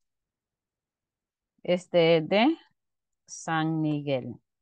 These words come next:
Ahí están, ¿verdad? Ya llevamos dos, doscientos noventa y ocho mil y doscientos. ¿No eran las mismas o sí?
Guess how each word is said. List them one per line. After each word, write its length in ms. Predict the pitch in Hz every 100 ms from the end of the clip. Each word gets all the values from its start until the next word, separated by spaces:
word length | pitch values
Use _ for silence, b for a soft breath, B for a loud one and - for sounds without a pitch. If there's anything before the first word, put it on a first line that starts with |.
| _ _ _ _ _ _ _ _ _ _ _ _ _ _ _ _ _ _ _ _ _ _ _ _ _ _ _
Ahí 180 | 160 175
están, 280 | - 202
¿verdad? 300 | 131 135 147
Ya 160 | 165 175
llevamos 500 | 180 175 175 175 160
dos, 220 | 160 202 -
doscientos 540 | 160 - 156 170 185
noventa 440 | 185 165 160 160
y 60 | 156
ocho 200 | 151 147
mil 200 | 156 185
y 40 |
doscientos. 460 | 180 151 165 165 -
¿No 180 | 147 143
eran 200 | 165 262
las 120 | 196
mismas 400 | 165 165 247 262
o 80 | 151
sí? 360 | 147 151 123